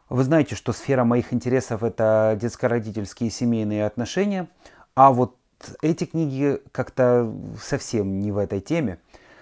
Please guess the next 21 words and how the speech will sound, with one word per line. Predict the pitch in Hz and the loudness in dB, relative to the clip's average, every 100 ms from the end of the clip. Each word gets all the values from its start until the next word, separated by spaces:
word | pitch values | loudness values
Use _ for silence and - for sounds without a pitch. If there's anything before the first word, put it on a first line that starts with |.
| - - - _ | -20 -20 -20 _
Я | 131 101 123 196 208 | -10 -4 2 4 4
иногда | 180 135 175 | 2 2 2
читаю | 175 - 156 107 | 0 0 2 2
такие | - - 107 | -2 -6 -6
книги – | - 185 208 220 _ _ _ _ _ - _ _ _ | -4 -2 -2 -4 _ _ _ _ _ -20 _ _ _
но | 135 147 160 165 156 151 - | 0 2 4 4 4 2 -2
для | 110 147 | 0 2
этого | 202 170 127 | 4 2 2
мне | 131 | 2
нужны | 156 131 139 | 0 0 0
определенные | 131 113 123 151 139 | -2 -2 0 2 0
условия. | 127 165 143 95 92 _ _ _ - _ | 0 2 2 2 -6 _ _ _ -20 _
У | 139 | -2
нескольких, | 139 147 156 - 123 123 117 - 104 | 0 2 0 -2 -4 -4 -6 -6 -6
э, | 117 113 | -4 -2
значимых, | 107 120 135 - 113 104 - - | -2 0 0 -2 -6 -8 -8 -14
э, | 76 101 - | -14 -10 -4
людей | 117 104 104 139 - _ _ - | -4 -2 -4 -4 -8 _ _ -20
в | - | -16
сфере | - 123 107 | -4 -2 0
бизнеса, | 98 107 95 123 123 151 | -2 -6 -6 -8 -8 -12